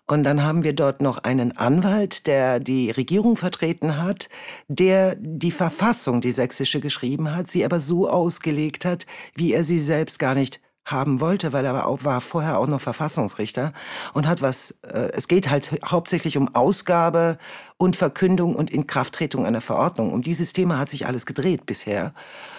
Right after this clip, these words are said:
Und er hat, äh, Dinge behauptet, die dürfte er nicht behaupten, weil er wusste, dass diese Verordnung, um die es da ging, nicht am zweiundzwanzigsten, sondern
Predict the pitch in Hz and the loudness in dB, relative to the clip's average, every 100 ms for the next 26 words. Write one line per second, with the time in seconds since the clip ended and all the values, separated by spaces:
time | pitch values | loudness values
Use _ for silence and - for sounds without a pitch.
0 | - 170 165 160 170 170 - 170 160 135 | -8 -2 0 0 0 -4 -2 -2 -2 2
1 | 190 208 165 156 170 190 185 165 - 190 | 2 4 2 0 0 0 -2 -6 0 0
2 | 190 147 92 107 110 - 120 123 131 - | 0 -2 -2 0 -2 -4 -6 -4 -4 0
3 | 185 156 147 135 180 - - 147 175 180 | 0 2 0 0 0 0 0 0 0 0
4 | 165 - 156 151 147 151 - 139 135 180 | -2 -2 -4 -2 -2 -2 -2 -2 0 0
5 | 151 120 139 131 123 117 123 151 - - | 0 0 -2 -4 -4 -2 0 0 -4 -20
6 | - - _ - 147 - 139 139 131 120 | -20 -20 _ 0 0 2 0 2 0 0
7 | 143 143 147 147 - 160 139 135 165 185 | 0 -2 -2 -4 -4 -2 2 2 4 4
8 | 190 196 | 4 2